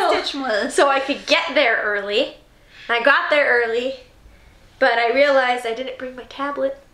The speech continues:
Speaker 2: because it was charged. So luckily I still had Goodreader on my phone, but for a multitude of reasons, it was extremely outdated on what I had completed.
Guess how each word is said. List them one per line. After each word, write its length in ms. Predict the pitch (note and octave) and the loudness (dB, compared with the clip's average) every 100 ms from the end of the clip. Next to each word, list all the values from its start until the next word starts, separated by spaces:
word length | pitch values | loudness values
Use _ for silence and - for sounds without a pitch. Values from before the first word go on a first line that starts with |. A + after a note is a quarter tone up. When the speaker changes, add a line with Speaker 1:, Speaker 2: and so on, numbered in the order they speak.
| _ _ _ _ _ _ _ _ - - | _ _ _ _ _ _ _ _ -20 -18
Speaker 2:
because 280 | - - - | -18 -14 -12
it 80 | |
was 100 | - - | -12 -14
charged. 400 | - C#4 C#4 - - _ - - - - - - - - - - - - - - - | -14 -12 -12 -16 -20 _ -20 -20 -20 -20 -18 -14 -14 -16 -20 -20 -20 -20 -20 -20 -20
So 380 | - D4 C#4 C4 | -2 2 4 4
luckily 420 | C4+ D4 D4+ F4 | 4 2 0 0
I 160 | F4+ F#4+ | 2 2
still 180 | F#4 F#4 | 0 0
had 200 | F4 E4 | 0 -2
Goodreader 420 | D4+ C#4+ D4 D4 | -4 0 2 4
on 100 | D#4 | 2
my 160 | D#4+ D#4+ - | 0 -2 0
phone, 480 | D4+ B3 G#3 A3 C4 - - - - | 2 2 -2 -6 -10 -14 -20 -20 -16
but 540 | G#3+ C#4 C4+ B3+ D4 - - _ _ _ - - - - - - | 2 2 2 0 -4 -8 -20 _ _ _ -20 -20 -20 -20 -20 -20
for 500 | - C#4+ B3+ - - - | 0 2 2 0 -6 -4
a 80 | C4+ | -2
multitude 560 | B3+ C4+ C#4 D4 C#4 B3 | 2 2 2 0 2 0
of 80 | A3 | 2
reasons, 480 | B3 B3 G#3+ G3 - | 0 0 -2 -4 0
it 160 | B3 A#3 | 0 2
was 280 | G#3 - | 0 -2
extremely 720 | - - - - C#4+ D4 D4 C4 | -6 -4 -4 0 0 2 2 2
outdated 760 | A3 A3 A#3 A#3+ C#4 E4 F4 - | 0 0 0 2 2 0 -2 -4
on 200 | D4 D4+ | -4 0
what 200 | D4+ D#4+ | 0 2
I 40 | C#4 | 0
had 280 | C#4 C#4+ - | 0 -2 -4
completed. 600 | C#4 - D4 F4+ G#4 | -12 -8 -4 -2 -4